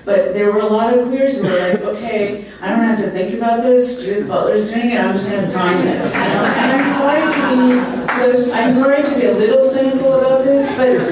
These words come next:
there's also that kind of solidarity, which is just like, I don't know, we can make up a, a good name for it or something,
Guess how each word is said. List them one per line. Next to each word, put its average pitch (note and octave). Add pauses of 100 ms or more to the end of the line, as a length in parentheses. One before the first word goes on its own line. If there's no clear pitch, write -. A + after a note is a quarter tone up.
(260)
there's B3
also C#4
that A#3+
kind A#3
of F3
solidarity, D#3+
which -
is G#3+
just A3
like, G3
I G3+
don't G3+
know, F3+
we F3
can A3+
make A3+
up B3
a, G3+
a G3
good G#3
name F#3
for F3
it D#3
or -
something, -